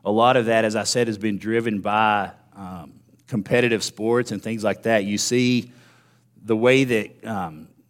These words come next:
children's sports are run these days, and it's frustrating. We, Wrigley's playing baseball right now, and we're missing two games today because they schedule games on a Sunday when we have church.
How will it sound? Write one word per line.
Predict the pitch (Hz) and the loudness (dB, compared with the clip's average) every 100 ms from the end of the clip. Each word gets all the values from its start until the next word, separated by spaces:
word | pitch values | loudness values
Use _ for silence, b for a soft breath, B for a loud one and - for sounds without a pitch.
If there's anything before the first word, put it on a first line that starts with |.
| _ - | _ -2
children's | 139 131 127 107 | 2 2 0 -4
sports | - 131 139 110 | 0 2 2 0
are | |
run | 101 110 131 | 2 2 2
these | 139 131 | 2 0
days, | 110 120 139 143 110 | 2 2 4 2 -2
and | 104 | -6
it's | 95 | -8
frustrating. | - 120 127 - 101 98 | -4 0 0 0 -6 -2
We, | 131 135 107 - _ - | -2 -2 -4 -12 _ -6
Wrigley's | 117 127 127 - | -4 0 -2 -2
playing | 123 127 | -2 0
baseball | 107 127 135 127 | 0 -2 0 2
right | 131 123 | 2 2
now, | 139 139 | 2 0
and | 107 | 0
we're | 120 | 0
missing | 127 131 117 101 | 2 0 -2 -4
two | 139 143 | -2 0
games | 147 160 143 | 2 0 -4
today | - 101 113 | -4 -2 -2
because | 110 - 104 | -4 -6 -6
they | 101 | -6
schedule | 95 - 120 120 123 110 b b b b | -8 -4 -2 -2 -4 -4 b b b b
games | 110 143 147 107 | 0 2 2 0
on | 104 | -4
a | 104 | -4
Sunday | 123 143 117 101 | -2 0 0 0
when | 95 101 | -2 -4
we | 107 | -4
have | 117 107 | -4 -4
church. | 127 147 107 - | -2 -2 -2 -8